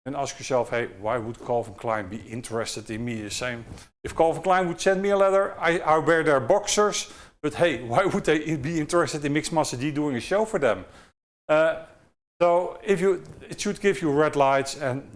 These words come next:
don't react to this. Don't go along with it. Don't,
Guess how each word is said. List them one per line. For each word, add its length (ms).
don't 360
react 640
to 140
this. 400
Don't 320
go 260
along 420
with 160
it. 340
Don't, 280